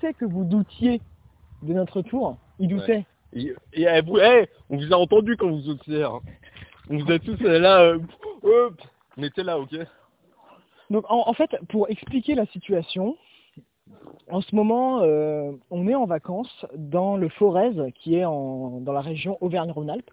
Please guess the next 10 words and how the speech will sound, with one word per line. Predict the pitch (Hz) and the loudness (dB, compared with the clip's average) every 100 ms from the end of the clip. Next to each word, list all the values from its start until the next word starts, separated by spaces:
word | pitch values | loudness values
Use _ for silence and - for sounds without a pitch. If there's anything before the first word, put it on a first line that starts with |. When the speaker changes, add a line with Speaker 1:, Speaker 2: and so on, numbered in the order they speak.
| - | -16
Speaker 1:
Donc, | 135 143 | -14 -6
la, | 147 143 | -6 -4
la | 151 135 - | -4 -6 -4
partie | 214 - 233 220 | -4 -2 -4 -4
Rhône-Alpes | 151 214 233 220 - 127 | 2 4 6 6 4 -4
de | 123 147 156 | -8 -4 0
la | 160 | 2
Speaker 2:
Super | 285 277 | 6 6
Speaker 1:
région. | 165 | 6
Speaker 2:
région ! | 277 262 294 311 311 285 | 2 4 10 12 12 12